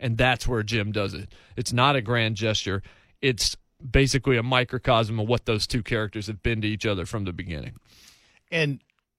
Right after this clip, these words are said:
Speaker 2: going back to a s-, a second to, to Michael and Holly's development towards their relationship,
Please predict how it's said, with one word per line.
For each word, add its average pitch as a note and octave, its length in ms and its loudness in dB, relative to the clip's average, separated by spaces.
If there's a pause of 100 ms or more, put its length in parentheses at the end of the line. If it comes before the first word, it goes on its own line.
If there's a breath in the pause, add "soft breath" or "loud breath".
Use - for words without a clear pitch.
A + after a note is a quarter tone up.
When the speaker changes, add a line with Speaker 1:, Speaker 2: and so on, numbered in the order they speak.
(140)
Speaker 2:
going D#3 220 6
back C#3+ 220 4 (400)
to D#3 100 -4
a C#3 40 2
s-, A#2+ 140 -2 (120)
a A#2+ 80 -4
second C3 440 0
to, B2 220 -2
to - 240 -2
Michael B2 440 2
and G2+ 100 2
Holly's A#2 680 -2 (120)
development G#2 880 -2
towards G#2 300 -4
their A2 140 2
relationship, G2+ 680 0